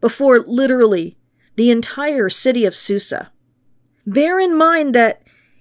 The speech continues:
if this was the case, and if any man even accidentally touched her,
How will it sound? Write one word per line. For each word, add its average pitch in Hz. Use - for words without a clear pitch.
if -
this 359
was 330
the 320
case, 294
and 240
if 240
any 294
man 262
even 247
accidentally 233
touched -
her, 214